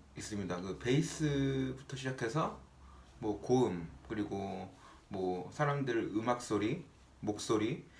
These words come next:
그런 거, 음 분리도, 그런 거 생각했을 때 굉장히 플랫함을 보여주고 있고,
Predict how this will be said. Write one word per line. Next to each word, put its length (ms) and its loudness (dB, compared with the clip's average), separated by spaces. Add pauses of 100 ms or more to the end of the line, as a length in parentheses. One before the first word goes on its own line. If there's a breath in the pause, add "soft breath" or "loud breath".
(220 loud breath)
그런 240 -2
거, 400 2
음 160 6
분리도, 640 2
그런 160 -2
거 40 -6
생각했을 400 -2
때 100 -4
굉장히 380 2
플랫함을 840 2
보여주고 380 0
있고, 380 0